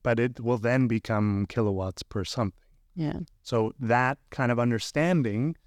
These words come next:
Speaker 1: is transferable. A kilowatt of you driving your car, a kilowatt of you using your, um,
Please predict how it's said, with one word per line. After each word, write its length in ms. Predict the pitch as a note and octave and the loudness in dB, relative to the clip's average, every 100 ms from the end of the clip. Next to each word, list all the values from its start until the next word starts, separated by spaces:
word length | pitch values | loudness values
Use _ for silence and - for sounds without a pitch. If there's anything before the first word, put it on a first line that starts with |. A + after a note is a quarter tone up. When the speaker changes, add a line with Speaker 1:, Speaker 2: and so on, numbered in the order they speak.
| _ _ - _ - | _ _ -20 _ -8
Speaker 1:
is 120 | B2+ | -6
transferable. 920 | - B2+ - E3 D#3+ B2 F#2+ F2 F#2+ - | 0 0 0 2 4 2 -2 -10 -12 -14
A 100 | C#3 | -10
kilowatt 480 | B2+ F3+ F3 D3+ C#3+ | -2 2 2 2 2
of 140 | C3 A2+ _ - | 0 -4 _ -8
you 140 | C#3 C#3+ | -4 2
driving 340 | C3+ B2 A#2+ | 4 4 2
your 120 | A2 | 0
car, 580 | - E3 D3 B2+ B2 B2 _ _ - | 0 2 4 4 2 -2 _ _ -12
a 80 | A#2 | -4
kilowatt 440 | C#3 C3 B2+ A#2+ | 0 2 2 2
of 100 | A2+ | 2
you 140 | B2+ | 0
using 480 | B2+ A#2+ B2 A#2 A#2+ | 2 2 2 2 2
your, 500 | A2 A2 G#2+ A2 G#2 | 2 2 2 2 2
um, 400 | G#2 G#2 G2+ G#2 | 2 0 0 -4